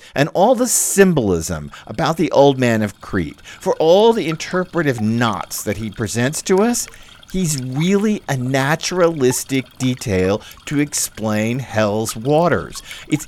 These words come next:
easy to forget that because it's easy to get all caught up in gold and silver and bronze and iron and get to, oh my gosh, symbolism and the prophet <laughs> Daniel and Ovid as we did. And it's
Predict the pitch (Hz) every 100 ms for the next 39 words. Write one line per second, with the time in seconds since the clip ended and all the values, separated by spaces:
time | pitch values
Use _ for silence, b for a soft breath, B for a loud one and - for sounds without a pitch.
0 | - 185 214 220 214 202 170 180 185 196
1 | 143 95 127 135 - 196 208 208 156 117
2 | 123 151 - 127 117 - 87 78 113 117
3 | 117 110 90 82 151 139 127 107 98 80
4 | 117 127 117 110 101 87 82 143 131 120
5 | 110 90 B B B 156 160 127 120 147
6 | 135 107 90 98 - 151 160 151 151 131
7 | 135 107 104 - 127 131 131 90 - 165
8 | 147 131 131 113 - 117 127 139 135 107
9 | 90 85 78 110 110 117 123 B B B
10 | 143 - 165